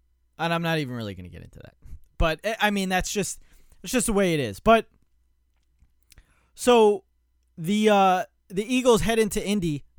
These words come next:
to, to face this Colts team, who ended up starting Matt Ryan again.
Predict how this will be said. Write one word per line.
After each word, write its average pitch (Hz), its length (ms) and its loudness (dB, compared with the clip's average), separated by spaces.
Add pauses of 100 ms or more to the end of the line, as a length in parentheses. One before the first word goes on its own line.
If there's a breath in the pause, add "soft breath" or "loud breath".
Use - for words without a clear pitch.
to, 185 280 -2
to 170 200 -6
face 165 480 -6 (160)
this 151 500 -4 (320)
Colts 185 280 -4
team, 156 320 -6
who 143 160 -4
ended 143 200 -6
up 143 120 -4
starting 143 520 -4
Matt 139 220 -8
Ryan 139 260 -4
again. 127 420 -8